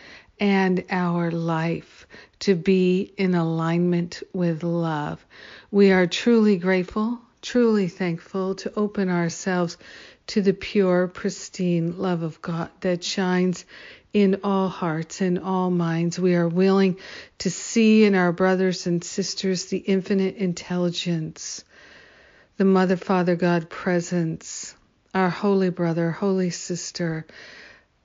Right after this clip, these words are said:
We are grateful and thankful to give up any idea of helplessness or hopelessness.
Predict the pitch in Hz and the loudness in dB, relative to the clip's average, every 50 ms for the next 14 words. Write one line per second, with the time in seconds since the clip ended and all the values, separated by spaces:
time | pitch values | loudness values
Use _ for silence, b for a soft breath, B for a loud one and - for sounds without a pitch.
0 | _ _ _ _ - 196 202 202 190 180 180 175 170 - 185 185 180 185 185 - | _ _ _ _ 2 6 8 8 8 8 6 4 4 2 2 2 2 2 0 -2
1 | - 208 208 208 - - - 190 180 175 - - 196 185 180 180 - - 196 190 | -2 -2 -2 -2 -2 -4 -2 -2 -2 -2 -2 -2 -2 -2 -2 -2 -4 -2 -2 0
2 | 196 185 190 - 180 170 190 180 180 180 175 175 - - _ - 202 190 196 190 | 0 -2 -2 -4 -2 0 0 2 2 2 0 0 -4 -8 _ -2 2 2 4 4
3 | 185 185 190 185 - 190 185 180 175 175 185 175 175 170 165 165 160 160 160 - | 2 2 0 0 -2 -2 -2 -2 -2 0 0 0 2 2 0 0 -2 -4 -6 -8
4 | _ _ - 196 185 180 175 170 156 151 - - - _ _ _ _ _ _ _ | _ _ -4 -2 0 0 0 0 -2 -4 -8 -12 -20 _ _ _ _ _ _ _
5 | _ _ - - 202 190 185 185 - 208 196 - - - 196 190 190 190 190 - | _ _ -10 -4 -2 -2 -2 -2 -2 -4 -4 -4 -4 -4 -2 -2 -2 -2 -6 -10
6 | - - - 190 190 185 170 - 180 170 - - 180 175 - - - 175 170 160 | -14 -10 -8 -6 -6 -6 -4 -6 -6 -6 -6 -6 -8 -8 -8 -6 -6 -4 -4 -4
7 | 151 156 - - - | -4 -6 -10 -14 -16